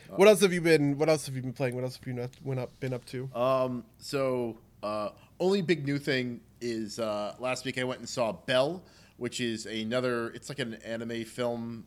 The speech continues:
Speaker 1: um, that, uh, got, got translated and re-, released over here. Um, got actually, at least in my local theater, had, like, usually these get, like, one showtime or two showtimes, one for the dub and one for the sub. This had, like, show, like, multiple showings for both the sub and the dub, so, like, good on that. It is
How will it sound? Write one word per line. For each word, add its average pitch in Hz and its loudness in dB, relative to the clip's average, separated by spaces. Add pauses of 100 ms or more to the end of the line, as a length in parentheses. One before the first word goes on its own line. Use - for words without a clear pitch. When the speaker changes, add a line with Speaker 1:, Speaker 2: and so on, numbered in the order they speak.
(100)
Speaker 1:
um, 95 -4
that, 98 -2
uh, 95 -4 (120)
got, 110 -10
got 107 -10
translated 107 -6
and 104 -10 (140)
re-, 104 -8
released 107 -10
over 110 -6
here. 101 -8 (340)
Um, 117 -6
got 180 2
actually, 202 -6 (100)
at 135 -4
least 220 -4
in 233 -4
my 170 2
local 139 -2
theater, 107 -6 (100)
had, 107 -4
like, 110 -8 (240)
usually 160 -2
these 170 -2
get, 147 -2
like, 120 -8 (100)
one 123 -4
showtime 120 -2
or 120 -6
two 160 -4
showtimes, 127 -4
one 120 -6
for - -16
the 117 -6
dub 107 0
and 104 -8
one 110 -6
for 104 -16
the 98 -16
sub. 113 -6 (300)
This 196 -2
had, 247 2
like, 208 0 (480)
show, 151 -2
like, 127 -12 (100)
multiple 170 0
showings 180 -2
for 139 -8
both 151 -2
the - -12
sub 151 -4
and 143 -6
the 135 -6
dub, 147 2
so, - -6
like, 117 -2
good 131 -4
on 120 -2
that. 117 0 (380)
It 175 0
is 156 -2